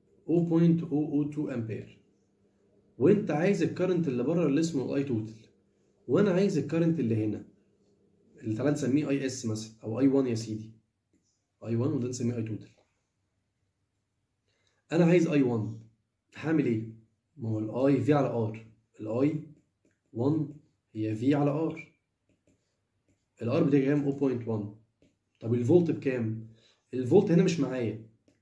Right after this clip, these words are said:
فهجيبه من الفرع اللي parallel ليا اللي هو الفرع اللي فوقيه. الفولت في الفرع اللي فوق بكام؟ ها برضو أو بوينت أو أو تو،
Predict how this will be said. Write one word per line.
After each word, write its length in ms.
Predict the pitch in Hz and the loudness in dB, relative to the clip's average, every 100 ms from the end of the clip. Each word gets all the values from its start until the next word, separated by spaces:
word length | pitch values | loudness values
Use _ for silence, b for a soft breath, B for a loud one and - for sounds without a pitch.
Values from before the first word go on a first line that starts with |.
| _ | _
فهجيبه 720 | - 123 139 139 196 226 156 | -12 -4 2 4 6 4 4
من 160 | 131 127 | 2 0
الفرع 480 | 127 - 208 180 151 | -6 -2 0 0 0
اللي 200 | 131 - - | -2 -4 -4
parallel 460 | 190 196 156 139 123 | 0 2 4 2 2
ليا 280 | 131 117 107 | 0 0 -2
اللي 120 | 110 | -4
هو 100 | 120 | -4
الفرع 280 | 113 113 104 | -6 -6 -6
اللي 120 | 135 | -6
فوقيه. 480 | 175 208 180 139 - _ _ _ _ _ - | -4 -2 -2 -6 -12 _ _ _ _ _ 2
الفولت 500 | 139 139 226 240 175 | 2 4 2 2 0
في 100 | 151 | 0
الفرع 320 | 139 196 208 | 2 2 2
اللي 160 | 143 135 | 4 2
فوق 160 | 175 | 0
بكام؟ 720 | 147 131 131 131 123 113 113 113 - _ _ _ _ _ _ 117 | -4 0 0 0 -2 -2 -4 -10 -18 _ _ _ _ _ _ -8
ها 300 | 123 113 - - | -8 -8 -12 -10
برضو 380 | 107 117 139 170 - - - | -4 0 0 0 -4 -12 -6
أو 280 | 120 117 113 | 0 2 0
بوينت 460 | 113 123 120 110 | -2 -4 -2 -2
أو 420 | 113 120 123 117 113 | -4 -2 -2 0 0
أو 340 | 120 120 110 | 0 0 0
تو، 360 | 131 156 185 | 2 2 2